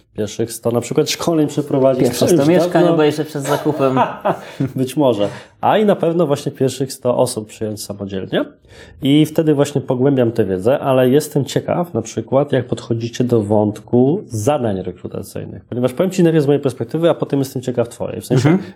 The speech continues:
Speaker 1: ja przestałem robić zadania rekrutacyjne. Dlatego, że uznałem, że,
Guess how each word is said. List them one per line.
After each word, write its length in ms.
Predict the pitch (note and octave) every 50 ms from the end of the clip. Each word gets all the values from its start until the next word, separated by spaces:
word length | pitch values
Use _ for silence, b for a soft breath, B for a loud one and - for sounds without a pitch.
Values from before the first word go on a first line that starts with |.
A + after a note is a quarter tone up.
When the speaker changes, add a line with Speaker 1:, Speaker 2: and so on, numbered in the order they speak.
| -
Speaker 1:
ja 100 | - D3
przestałem 600 | F3 - - - - - - - E3+ A2 E2+ D2 - - _ _ _ _ _ -
robić 260 | - A#2+ B2 A#2+ C3+ B2
zadania 300 | C3 B2 B2 B2+ B2+ B2+
rekrutacyjne. 640 | B2+ B2 - B2+ - B2 - - - D#2+ E2 - - - _ _ B B B B B B
Dlatego, 300 | - - D#3+ D#3 D#3 D3+
że 180 | C3+ D3 D3
uznałem, 640 | - D3+ B2 A2+ B2+ C3 C3 C3 B2+ B2+ B2 A#2+ A#2+
że, 500 | A2 G#2+ A2 A#2 A2+ A2+ A2+ A2 A2 A2